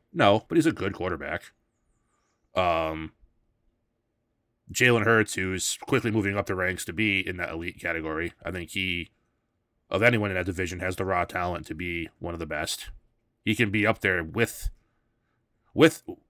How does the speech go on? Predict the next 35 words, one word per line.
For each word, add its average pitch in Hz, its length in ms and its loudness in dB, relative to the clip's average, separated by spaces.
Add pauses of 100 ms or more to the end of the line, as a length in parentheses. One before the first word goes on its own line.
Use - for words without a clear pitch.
(380)
his 160 160 4
ability, 131 400 2
he 113 100 0
can 120 140 0
be 101 80 0
up 110 140 0
there 98 120 0
with 92 140 -2
the - 60 -4
Mahomes 90 400 -4
within 85 180 -8
a 82 40 -10
couple 82 220 -8
of 78 60 -8
years. 76 400 -10
I 87 100 -4
think 92 160 -6
he 101 80 -2
has 92 120 -2
the 92 80 -4
ability 85 400 -4
to. 87 160 -4
Whether 87 220 -6
he 98 40 -2
does 113 180 4
or 127 60 2
not, 117 180 2
we'll 87 120 -4
see. 82 280 -6 (1160)
Uh, 82 340 0
and 101 140 -2
then 98 100 -2
you 95 120 -4
have, 90 640 0 (360)
um, 80 500 -2